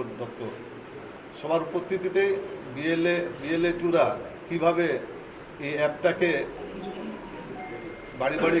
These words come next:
গিয়ে ডাউনলোড করার পরে কি ভোটার লিস্টে অ্যাডিশন ডিলিশন কীভাবে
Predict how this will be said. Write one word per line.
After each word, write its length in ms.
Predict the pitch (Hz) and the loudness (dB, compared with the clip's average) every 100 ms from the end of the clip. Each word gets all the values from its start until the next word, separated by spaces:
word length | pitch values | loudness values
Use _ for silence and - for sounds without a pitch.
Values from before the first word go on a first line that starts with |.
| 160 | 6
গিয়ে 200 | 170 160 117 - - - - - - 131 - | 6 6 4 -2 -8 -10 -12 -8 -2 0 2
ডাউনলোড 380 | 135 143 156 165 156 | 4 4 2 0 2
করার 220 | 160 160 | 2 2
পরে 180 | - 139 120 - - - - - - - | 2 2 2 0 -2 0 2 2 0 0
কি 120 | 165 165 | 2 2
ভোটার 260 | - - 165 | 2 2 2
লিস্টে 220 | 165 160 170 | 4 4 4
অ্যাডিশন 340 | 139 151 180 165 | 4 2 2 2
ডিলিশন 320 | 127 160 175 - | 2 4 4 2
কীভাবে 300 | 151 151 165 | 0 0 2